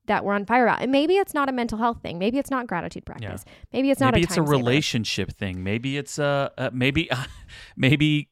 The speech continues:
Speaker 2: Chris, you know, me, I got a new gadget that I'm super, I don't know, whatever, you know, just,
Speaker 1: Yep.
Speaker 2: but they're gonna be these things that we are just fired up about at the moment.
Speaker 1: Yep.
Speaker 2: And
Speaker 1: And it
Speaker 2: the
Speaker 1: could
Speaker 2: way
Speaker 1: be
Speaker 2: that
Speaker 1: wedding related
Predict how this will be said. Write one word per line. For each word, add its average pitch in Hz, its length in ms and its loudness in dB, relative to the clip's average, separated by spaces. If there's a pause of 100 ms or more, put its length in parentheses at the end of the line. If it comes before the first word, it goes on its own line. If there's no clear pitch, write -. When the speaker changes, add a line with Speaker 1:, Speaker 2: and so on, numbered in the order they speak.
Speaker 2:
Chris, - 580 -2
you 117 140 0
know, 113 100 2
me, 127 260 4
I 117 120 4
got 120 160 4
a 120 40 2
new 120 140 4
gadget 113 600 2
that 113 100 2
I'm 110 160 2
super, 135 560 2
I 143 120 4
don't 87 120 -2
know, 87 160 0
whatever, 151 520 2
you 107 140 0
know, 117 160 4
just, 127 200 0
Speaker 1:
Yep. 247 120 -2 (300)
Speaker 2:
but 131 180 2
they're 139 220 4
gonna 180 200 0
be 139 300 2
these 120 300 0
things 113 340 0
that 107 160 0
we 117 160 0
are 120 140 0
just 110 400 -2 (440)
fired 120 640 0 (120)
up 107 220 0
about 95 400 -4 (120)
at 104 160 -4
the 98 60 -6
moment. 90 520 -4
Speaker 1:
Yep. 254 160 -2
Speaker 2:
And 98 360 -2 (380)
Speaker 1:
And 277 80 2
it 302 100 0
Speaker 2:
the 120 100 2
Speaker 1:
could 381 120 6
Speaker 2:
way 247 100 8
Speaker 1:
be 339 120 8
Speaker 2:
that 139 100 8
Speaker 1:
wedding 262 240 6
related 147 480 -4